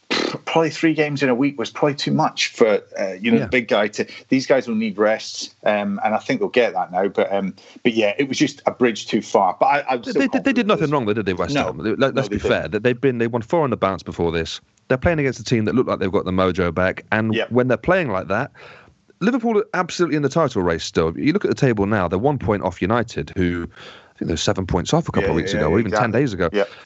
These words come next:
Speaker 2: Man City are four points clear with the game in hand, so it's gonna be, it's gonna be tough to get that back.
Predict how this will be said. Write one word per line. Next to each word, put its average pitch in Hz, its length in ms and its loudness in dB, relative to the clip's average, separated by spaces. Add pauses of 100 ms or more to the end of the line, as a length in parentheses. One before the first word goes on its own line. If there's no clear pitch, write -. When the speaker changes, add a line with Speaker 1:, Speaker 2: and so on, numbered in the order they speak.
(100)
Speaker 2:
Man 156 180 2
City 156 280 0
are 135 40 2
four 139 180 2
points 120 240 -2
clear 120 160 0
with 123 120 2
the 110 60 0
game 98 180 0
in 87 60 -4
hand, 85 280 -4
so - 40 -4
it's - 80 -4
gonna 156 140 2
be, 131 160 4
it's - 360 -6
gonna 220 80 -2
be - 20 0
tough 175 240 2
to - 100 -6
get 127 140 2
that 117 160 0
back. 135 280 0